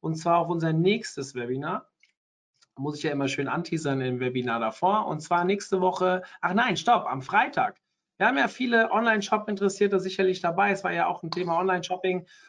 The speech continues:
Und am Freitag haben wir ein Thema zum, äh, zur Plattform Amazon, also Amazon Content verstehen und Step by Step optimieren. Also wer da Lust hat, am Freitag noch dabei zu sein,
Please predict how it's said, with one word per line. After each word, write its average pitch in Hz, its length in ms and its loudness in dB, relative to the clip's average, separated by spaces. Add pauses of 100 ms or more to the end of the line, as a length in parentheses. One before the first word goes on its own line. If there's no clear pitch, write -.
(120)
Und 165 160 -2
am 165 120 2
Freitag 202 760 2
haben 190 260 0
wir 170 160 0
ein 170 180 0
Thema 175 520 2
zum, 165 720 -2 (380)
äh, 156 340 0
zur - 160 -4
Plattform 196 340 0
Amazon, 214 420 0
also 175 220 0
Amazon 220 360 0
Content 208 400 0
verstehen 220 520 0
und 185 80 2
Step 202 320 -2
by 190 140 2
Step 185 320 -2
optimieren. 165 560 -2
Also 151 180 -2
wer 185 80 4
da 208 100 4
Lust 262 280 -2
hat, 196 280 -2 (120)
am 165 160 -2
Freitag 202 380 0
noch 185 120 -4
dabei 185 280 2
zu 196 120 -8
sein, 180 320 0